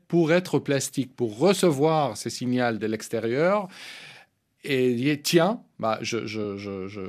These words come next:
bah, je me théorise un peu, mais le cerveau dit, tiens, bah, je suis souvent dans tel environnement, du coup, ça sera beaucoup mieux de garder ces formes de connexion et de laisser tomber l'autre,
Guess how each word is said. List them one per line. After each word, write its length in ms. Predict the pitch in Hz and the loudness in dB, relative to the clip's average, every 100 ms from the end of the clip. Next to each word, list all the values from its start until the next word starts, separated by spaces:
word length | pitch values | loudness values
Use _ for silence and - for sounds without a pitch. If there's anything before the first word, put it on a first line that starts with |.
| - - - | -12 -14 -14
bah, 320 | - - - - | -14 -14 -14 -12
je 140 | 113 | -10
me 100 | 107 | -6
théorise 720 | - 127 127 123 165 185 165 | -2 0 2 4 6 6 4
un 140 | 135 113 | 2 2
peu, 280 | 151 190 | 4 4
mais 380 | 208 120 123 147 | 4 0 0 0
le 140 | 110 107 | -2 -4
cerveau 340 | 120 113 135 | -4 -2 -2
dit, 160 | 123 123 | -4 -8
tiens, 400 | - 147 190 175 | -4 0 0 0
bah, 500 | 107 117 117 113 110 - - - - | 0 0 0 -2 -6 -12 -16 -18 -10
je 100 | 110 | -4
suis 380 | 107 135 160 175 | -2 0 2 2
souvent 520 | - 135 117 170 190 | 2 0 2 4 4
dans 380 | 139 127 123 123 | 2 0 0 -2
tel 380 | 151 151 165 127 | 2 2 4 2
environnement, 640 | 120 120 117 127 175 208 | 2 0 0 0 2 0
du 180 | 135 120 | -2 -4
coup, 400 | - 185 214 190 | 0 0 2 0
ça 240 | - 123 | 0 -2
sera 220 | - 127 | 0 -2
beaucoup 320 | 120 175 185 147 | 0 0 0 0
mieux 340 | 139 170 226 | 4 4 4
de 160 | 143 123 | 0 0
garder 400 | 110 160 156 135 | 2 2 2 0
ces 320 | - 208 220 | 0 0 0
formes 340 | - 190 170 | 2 0 2
de 100 | 143 | 0
connexion 640 | 135 139 131 - 170 160 | -2 -2 -2 -2 -4 -2
et 120 | 131 117 | -2 -2
de 120 | 120 | 0
laisser 280 | 123 143 - | 0 -2 0
tomber 320 | 135 123 139 | -2 0 0
l'autre, 460 | 135 175 202 214 | 2 2 2 -4